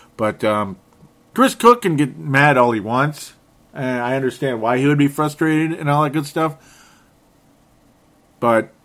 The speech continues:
uh, you can't play. You know, I'm sorry. Chris Cook can't play. And I think the Minnesota Vikings, if they don't know it already, need to know that, of course. And I know the old, the old, uh,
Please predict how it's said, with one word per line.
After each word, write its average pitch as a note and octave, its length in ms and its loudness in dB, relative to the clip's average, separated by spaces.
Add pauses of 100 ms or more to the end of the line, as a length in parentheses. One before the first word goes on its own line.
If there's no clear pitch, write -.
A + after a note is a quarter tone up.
(680)
uh, A2+ 500 -6
you D3 140 0
can't A2 300 -6
play. D#2+ 400 -12
You D#3+ 140 -8
know, B2+ 200 -4
I'm D#3+ 200 -4
sorry. G2 360 -4
Chris G3 240 -2
Cook A#2+ 240 -6
can't F#2 240 -12
play. G2 460 -8
And A#2 260 -4
I A2 60 -4
think A#2 260 -8
the A2+ 80 -6
Minnesota A2+ 420 -6
Vikings, G2+ 580 -8 (720)
if G#2+ 120 -16
they G#2 120 -6
don't A#2 240 -4
know A2+ 180 -4
it G#2 80 -2
already, G2 380 -4
need G2+ 220 -10
to F#2+ 60 -12
know G2 220 -8
that, F#2+ 300 -6
of G#2 180 -18
course. G2+ 460 -6 (380)
And B2+ 140 -4
I C3+ 80 -2
know C3 640 2
the A2+ 220 -2
old, A#2 520 -2 (560)
the G2+ 140 -8
old, G#2 440 -6
uh, G2+ 420 -6